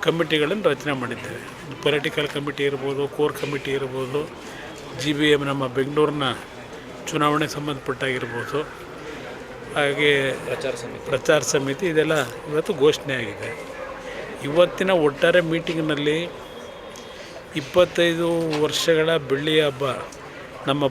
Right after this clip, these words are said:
Speaker 1: ಪಕ್ಷ, ಆ, ಪ್ರಾರಂಭ ಆಗಿ, ಏಕೆಂದರೆ ಸಾವಿರದ ಒಂಬೈನೂರ ತೊಂಬತ್ತೊಂಬತ್ತರಲ್ಲಿ ಎರಡು ಭಾಗ ಆಯಿತು. ಜನತಾದಳ ಇದ್ದಿದ್ದು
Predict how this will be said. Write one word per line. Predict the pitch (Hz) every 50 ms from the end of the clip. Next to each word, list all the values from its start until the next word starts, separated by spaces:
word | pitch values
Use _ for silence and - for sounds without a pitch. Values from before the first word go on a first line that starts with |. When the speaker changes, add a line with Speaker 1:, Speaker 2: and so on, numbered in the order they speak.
| -
Speaker 1:
ಪಕ್ಷ, | 139 - - - 175 156 139 127 113 - - - - - - - - - - - - - - - - - - - -
ಆ, | 131 123 120 120 117 113 107 - -
ಪ್ರಾರಂಭ | 135 139 143 147 147 143 131 127 120
ಆಗಿ, | 107 92 - - - - - - - - - - - - - -
ಏಕೆಂದರೆ | - - 160 151 156 156 156 151 143 131 - - - - - - - - - -
ಸಾವಿರದ | 139 139 143 151 160 160 160 156 143 139
ಒಂಬೈನೂರ | 135 143 147 156 160 165 170 160 156 -
ತೊಂಬತ್ತೊಂಬತ್ತರಲ್ಲಿ | 135 131 143 147 151 151 - 147 143 143 143 135 - 123 123 117 113 120 139 165 - - - - - - - - - - - - - - - - - - - - - - - - - 143 143
ಎರಡು | 151 156 165 143 151
ಭಾಗ | 147 147 143 139 135
ಆಯಿತು. | 131 117 - - - - - - - - - - - -
ಜನತಾದಳ | 147 143 139 135 151 151 143 143 143 135
ಇದ್ದಿದ್ದು | 123 127 139 165 175